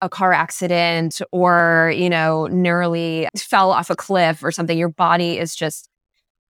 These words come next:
singing and surging and full of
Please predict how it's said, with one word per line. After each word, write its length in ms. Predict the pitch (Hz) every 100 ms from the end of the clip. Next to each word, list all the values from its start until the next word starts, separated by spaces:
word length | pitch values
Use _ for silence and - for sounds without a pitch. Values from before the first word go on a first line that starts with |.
| _
singing 640 | - - 240 214 202 185
and 200 | 165 170
surging 880 | - - 214 202 185 196 185 180 175
and 520 | 143 170 165 160 160 -
full 560 | - 226 233 233 226 -
of 300 | 185 180